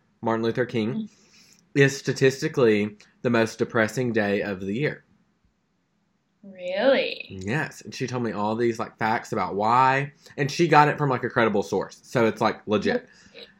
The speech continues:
Speaker 1: Um, and it makes sense. It's, like, ar-, one of the big things is it's around the time when people start getting their credit card bills from December.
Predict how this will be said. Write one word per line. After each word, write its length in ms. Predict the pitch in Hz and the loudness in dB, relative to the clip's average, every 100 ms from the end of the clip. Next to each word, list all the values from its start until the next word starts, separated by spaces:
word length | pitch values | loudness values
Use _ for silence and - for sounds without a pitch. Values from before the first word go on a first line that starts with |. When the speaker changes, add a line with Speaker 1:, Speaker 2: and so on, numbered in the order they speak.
| _ | _
Speaker 1:
Um, 340 | 127 127 117 113 | 2 4 4 2
and 100 | 160 | 4
it 80 | 165 | 6
makes 240 | 175 - | 4 4
sense. 320 | - 208 170 - | 2 2 2 -4
It's, 140 | 147 | -2
like, 260 | 160 135 - | 2 2 2
ar-, 220 | 131 123 - | 0 0 0
one 200 | 131 156 | 0 2
of 40 | |
the 60 | 151 | 4
big 160 | 139 | 2
things 220 | 147 127 117 | 2 -2 0
is 40 | |
it's 160 | 123 - | -2 0
around 300 | 120 113 120 | 2 2 0
the 80 | |
time 280 | 123 131 117 | 0 0 2
when 120 | 117 | 0
people 180 | 110 117 | -2 -2
start 240 | 110 113 107 | -2 -2 0
getting 220 | 107 107 | -2 0
their 260 | 104 101 - | 0 0 -6
credit 300 | - 113 107 | -2 0 0
card 180 | 120 110 | 0 0
bills 200 | 110 113 | 0 -2
from 140 | 117 | -4
December. 600 | 104 101 104 101 123 147 | -6 -4 -2 0 0 0